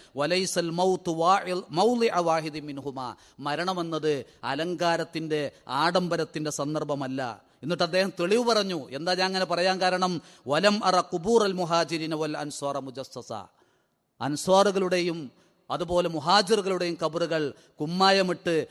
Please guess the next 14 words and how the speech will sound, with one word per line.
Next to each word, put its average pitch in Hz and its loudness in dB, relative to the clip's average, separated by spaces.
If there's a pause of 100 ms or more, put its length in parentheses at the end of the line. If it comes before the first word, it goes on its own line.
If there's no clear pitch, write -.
(120)
ഇങ്ങനെ 180 -2
അലങ്കരിച്ചതൊന്നും 170 0 (200)
ഞാൻ 151 -4
കണ്ടിട്ടില്ല 135 -4
എന്ന്. 95 -18 (300)
ഇത്തരം 156 -6
കാര്യങ്ങൾ 151 -4
വരുമ്പോൾ 143 -2 (240)
ഇതിനെക്കുറിച്ച് 147 -2
ബോധവാന്മാരാകണം 160 0 (220)
എന്നതുകൊണ്ട് 143 -4 (180)
ഉണർത്തി 156 -2
എന്ന് 147 -2
മാത്രം. 135 -6